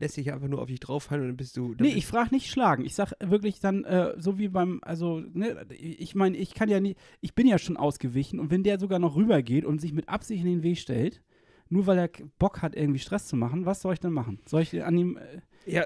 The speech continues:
Speaker 1: äh, gar
Speaker 2: soll,
Speaker 1: nichts,
Speaker 2: soll
Speaker 1: Hannes.
Speaker 2: ich, ich,
Speaker 1: Zen,
Speaker 2: aber ich soll auf die
Speaker 1: Zen und, und Yin Yang, ne? Also und Karma vor allem. Der Mann hat halt nicht mehr viel, denk ich.
Speaker 2: Ja,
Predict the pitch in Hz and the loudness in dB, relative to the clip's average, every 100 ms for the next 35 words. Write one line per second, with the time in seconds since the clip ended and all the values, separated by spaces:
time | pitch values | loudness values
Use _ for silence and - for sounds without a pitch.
0 | - 160 147 143 151 147 196 - 220 202 | 2 6 6 6 6 6 6 8 6 6
1 | - 143 269 156 147 208 233 - 247 170 | 0 2 6 8 8 8 8 6 6 6
2 | 196 190 170 127 147 156 127 147 131 156 | 4 2 0 0 0 0 -2 -2 0 0
3 | 160 156 147 135 135 135 120 143 165 - | 2 2 0 0 -2 -2 0 0 0 -4
4 | 127 147 143 - 160 156 156 123 - 117 | -6 -4 -4 -2 0 2 2 0 -4 -4
5 | 127 123 - - - - 151 165 170 165 | -4 -4 -8 -20 -4 2 4 4 2 -2
6 | - 147 - - 113 - - - - - | -2 -4 -4 -8 -10 -10 -12 -10 -10 -10
7 | - - _ _ _ - 139 110 | -16 -20 _ _ _ 0 2 2